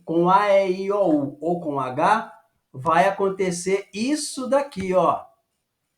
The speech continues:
O verbo, a negação, o advérbio ne, vai perder o E e vai ganhar um apóstrofe.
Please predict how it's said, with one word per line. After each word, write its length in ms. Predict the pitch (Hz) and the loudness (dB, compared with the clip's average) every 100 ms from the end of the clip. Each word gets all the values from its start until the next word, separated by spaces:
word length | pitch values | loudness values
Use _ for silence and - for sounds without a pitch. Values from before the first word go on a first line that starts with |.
| _ _ _ _ _ _ - - | _ _ _ _ _ _ -16 -8
O 160 | 202 | -6
verbo, 720 | 175 196 208 214 208 247 - _ _ | -2 4 6 6 0 -8 -10 _ _
a 140 | 160 | -2
negação, 720 | 185 208 190 202 - - 165 151 | 0 0 2 0 0 -2 0 2
o 60 | |
advérbio 720 | 165 170 185 175 170 175 190 | 0 0 0 0 0 0 -2
ne, 720 | 185 175 185 190 175 - - - _ _ _ _ - | 0 2 2 2 2 2 -6 -20 _ _ _ _ -2
vai 360 | 135 196 - | 2 2 2
perder 720 | 214 196 131 165 - 208 220 | 0 -2 -2 -8 -4 -2 0
o 160 | 202 151 | 0 0
E 360 | 151 180 240 247 | 0 0 -2 -4
e 100 | 220 | -6
vai 260 | 175 208 196 | -2 0 0
ganhar 400 | 208 185 175 202 | -2 0 0 -2
um 140 | 208 | -4
apóstrofe. 1000 | 262 - 196 175 175 - 123 - - 87 | -8 -4 -2 -2 -4 -10 -14 -14 -20 -20